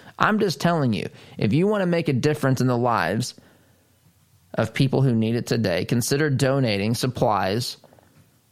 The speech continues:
to the nation of Chaz. They also need cigarettes. Cigarettes, um, and lighters. Undoubtedly, the group of people that have been raised to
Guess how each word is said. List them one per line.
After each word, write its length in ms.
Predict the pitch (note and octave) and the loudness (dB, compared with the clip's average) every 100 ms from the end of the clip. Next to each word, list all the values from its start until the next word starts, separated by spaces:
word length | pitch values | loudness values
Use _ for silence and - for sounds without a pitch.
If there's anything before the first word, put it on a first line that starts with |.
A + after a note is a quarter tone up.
| _ _ _ _ - | _ _ _ _ -2
to 100 | B2+ | 0
the 80 | |
nation 640 | B2+ B2+ A#2+ A#2 B2+ B2 A2+ - _ - _ _ | 2 0 0 -2 0 0 -2 -6 _ -20 _ _
of 180 | - A#2 | -2 -2
Chaz. 420 | - E3 C3+ D2 | 0 0 0 -2
They 140 | A#2+ C3 | 0 0
also 300 | D3+ D#3 D#3 | 0 0 0
need 240 | D3+ C#3+ | 0 0
cigarettes. 880 | B2 - G3+ D#3 G#2 - - - - - - - _ _ _ _ _ - | -2 -2 0 0 -2 -4 -8 -8 -10 -14 -20 -20 _ _ _ _ _ -20
Cigarettes, 1040 | - - B2 A2+ G#2+ A2 C#3 - - - - | -10 -4 -2 0 0 0 -2 -6 -10 -8 -2
um, 520 | A2 G#2+ A2 A2 A2 - - - - - _ | 0 0 0 -2 -2 -6 -18 -20 -20 -20 _
and 380 | C#3 D#3+ E3+ D#3 | 0 2 0 0
lighters. 500 | - C3 B2+ B2+ D#3 | 0 0 2 0 0
Undoubtedly, 800 | C#3+ F3 E3 F3 G3 E3 B2 B2+ | -2 0 0 0 -2 -2 -2 -2
the 140 | D3+ B2+ | -2 -2
group 260 | C#3+ C#3+ | -2 -2
of 120 | B2+ | -4
people 280 | - C3 C3 | -2 -2 0
that 100 | B2 | -2
have 80 | A#2+ | 0
been 180 | A#2+ A2+ | 0 0
raised 480 | A#2+ B2+ C3 B2+ - | -2 -2 -2 -4 -2
to 320 | B2 A2 G#2+ | -2 0 -2